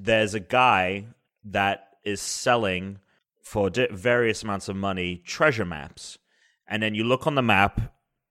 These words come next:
and you go on your ship, and you look at, you look at the map he's given you, and you're like, "Okay, this is what the island looks like." And then you look on the world map, which is located on your ship, and be like, "Okay, here's the island. It's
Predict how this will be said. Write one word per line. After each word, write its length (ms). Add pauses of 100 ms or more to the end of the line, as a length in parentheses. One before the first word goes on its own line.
(120)
and 120
you 60
go 120
on 100
your 80
ship, 400
and 100
you 100
look 180
at, 160
you 360
look 160
at 60
the 60
map 240
he's 160
given 300
you, 100
and 80
you're 80
like, 160
"Okay, 360
this 220
is 120
what 140
the 100
island 360
looks 280
like." 260 (240)
And 80
then 100
you 120
look 180
on 120
the 60
world 520
map, 320
which 160
is 120
located 320
on 120
your 80
ship, 260
and 80
be 60
like, 100
"Okay, 280
here's 280
the 140
island. 360
It's 220